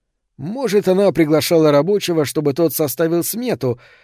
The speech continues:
и работы начнутся в следующем месяце. Надо было мне, впрочем, позаботиться о том, чтобы свет был поярче. Трудно писать, да и в углах темно. Если бы...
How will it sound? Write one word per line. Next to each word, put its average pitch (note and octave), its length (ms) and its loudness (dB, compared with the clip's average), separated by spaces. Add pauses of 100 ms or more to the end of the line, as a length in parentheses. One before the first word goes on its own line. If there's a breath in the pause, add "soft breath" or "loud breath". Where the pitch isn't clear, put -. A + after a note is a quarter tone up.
(140 soft breath)
и - 80 -6
работы E3+ 400 -2
начнутся D#3 920 -2
в - 20 -12
следующем C#3+ 580 -2
месяце. A3+ 480 -12 (600)
Надо E3+ 400 -2
было D#3 280 2
мне, D3+ 200 0
впрочем, D3 480 -4
позаботиться C#3+ 800 -2
о A2 60 -6
том, E3+ 260 -4 (400 soft breath)
чтобы A2+ 340 -8
свет B2+ 380 0
был B2+ 180 0
поярче. B2 720 -4 (580)
Трудно C3+ 360 -2
писать, G2 560 -8
да B2 160 -2
и G#2+ 220 -4
в F#2+ 100 -4
углах C3 400 -2
темно. D#3 420 -2 (840 soft breath)
Если D#3 380 0
бы... D#3 320 4